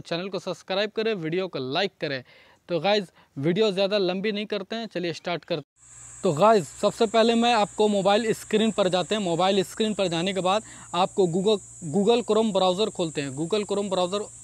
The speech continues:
खोलने के बाद वहाँ पे आपको लिखना पड़ता है वीज़ा डॉट मोफा डॉट जी ओ वी डॉट एस है, ठीक है। ये लिखने के बाद आप क्लिक करें।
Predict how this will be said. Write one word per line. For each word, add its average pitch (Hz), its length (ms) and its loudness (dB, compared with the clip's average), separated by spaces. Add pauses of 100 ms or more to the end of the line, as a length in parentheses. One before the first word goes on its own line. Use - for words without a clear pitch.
(160)
खोलने 190 280 0
के 190 80 -4
बाद 208 240 0 (360)
वहाँ 180 320 2
पे 214 80 2
आपको 202 260 0
लिखना 202 320 -2
पड़ता 208 360 -2
है 226 140 2
वीज़ा 185 460 0 (100)
डॉट 208 260 2 (760)
मोफा 175 540 0
डॉट 214 300 2 (220)
जी 214 180 0 (140)
ओ 208 160 4
वी 190 200 -2
डॉट 214 360 0 (100)
एस 220 240 0
है, 135 160 -6 (400)
ठीक 240 180 2
है। 165 120 4 (760)
ये 202 120 2
लिखने 220 280 2
के 226 60 0
बाद 220 220 4
आप 220 200 0
क्लिक 220 220 0
करें। 226 280 2